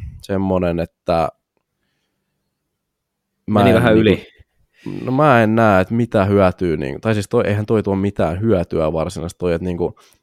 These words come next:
Speaker 1: et kun, ää, jengi rupeaa vähän selvittelemään, että hetkinen, Marko Tuomainen, että mikäs tää äijä on, koska se ei niinku oo mitenkään tunnettu, se ei oo koskaan esimerkiksi liigatason päävalmentaja ollut,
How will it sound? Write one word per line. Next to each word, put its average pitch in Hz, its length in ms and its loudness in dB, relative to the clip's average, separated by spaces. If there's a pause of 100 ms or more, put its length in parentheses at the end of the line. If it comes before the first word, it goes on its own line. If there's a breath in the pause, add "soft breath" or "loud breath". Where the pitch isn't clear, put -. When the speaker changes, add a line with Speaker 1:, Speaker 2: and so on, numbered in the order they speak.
(120)
Speaker 1:
et 92 120 -8
kun, 87 340 -6
ää, 82 420 -2 (120)
jengi 95 300 -4
rupeaa 87 260 -4
vähän 92 140 -4
selvittelemään, 90 460 -6
että 95 120 -6
hetkinen, 92 280 -8
Marko 92 260 -6
Tuomainen, 85 440 -6
että 82 140 -12
mikäs 85 220 -8
tää 80 180 -4
äijä 82 260 -2
on, 82 140 -6
koska 82 240 -14
se 85 160 -6
ei 80 120 -8
niinku 87 300 -10 (560 soft breath)
oo 95 140 0
mitenkään 90 560 -2
tunnettu, 92 720 -4
se - 120 -8
ei 85 60 -4
oo 87 80 -8
koskaan 87 360 -8
esimerkiksi 87 320 -8
liigatason 90 440 -4
päävalmentaja 82 800 -4
ollut, 147 420 -2